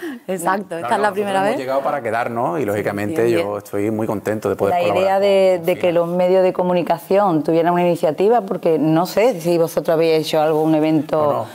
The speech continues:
Speaker 3: nunca. Eh, a mí me sorprendió que, que los medios de comunicación pusieran un, un, hicieran un proyecto, una iniciativa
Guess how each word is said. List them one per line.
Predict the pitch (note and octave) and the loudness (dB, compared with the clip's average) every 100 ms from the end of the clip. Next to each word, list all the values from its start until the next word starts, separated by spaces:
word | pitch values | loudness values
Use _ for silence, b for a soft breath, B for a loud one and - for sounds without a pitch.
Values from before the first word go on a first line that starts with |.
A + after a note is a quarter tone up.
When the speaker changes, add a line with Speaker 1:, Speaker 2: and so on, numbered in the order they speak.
| B - | B -2
Speaker 3:
nunca. | F3+ C4 G3+ D3 C#3+ - | 2 2 0 -6 -8 0
Eh, | E3 D#3+ D#3 D3+ - | 4 4 4 2 0
a | E3+ | -2
mí | E3+ | 0
me | F3+ | 0
sorprendió | F3+ F3+ E3+ D#3+ D3+ F3 A#3 B B B - | 0 -2 0 2 4 4 2 B B B -6
que, | F3 E3 D#3+ D3+ D3 C#3+ | 0 4 4 4 2 0
que | E3+ | 0
los | D#3+ | 2
medios | E3 E3 | 2 2
de | |
comunicación | F3 F3 D#3+ D#3+ - F#3+ G3 | 0 0 0 -2 0 2 0
pusieran | - - F#3 D3 E3 D#3+ E3 D#3+ | -4 -6 -6 -2 0 2 2 2
un, | - E3+ D3 - | 2 2 0 0
un, | F3+ E3 E3+ - | 2 4 2 0
hicieran | E3 - F3+ | -2 0 2
un | F3+ | 2
proyecto, | E3+ E3+ E3+ G#3 F3 | 2 2 2 0 2
una | D#3+ | 2
iniciativa | E3 D#3+ D#3+ F#3 G3+ D#3 | 2 0 0 2 2 0